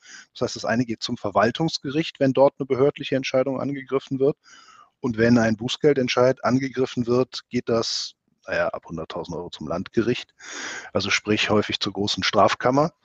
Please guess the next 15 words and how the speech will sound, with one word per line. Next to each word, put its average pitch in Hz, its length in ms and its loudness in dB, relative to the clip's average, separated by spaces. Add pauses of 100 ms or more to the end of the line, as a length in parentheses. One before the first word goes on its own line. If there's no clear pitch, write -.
(400)
Und 135 140 -6
dann 131 120 6
haben 151 120 2
wir 151 60 2
da 143 60 8
unterschiedliche 143 680 -2
Verwaltungswege. 113 840 0
Das 101 120 -6
ist - 40 0
auch 113 120 0
deshalb 160 420 2 (340)
beim 120 180 0
Datenschutz, - 1040 0
ähm, 127 640 4 (1000)
ja, 127 160 4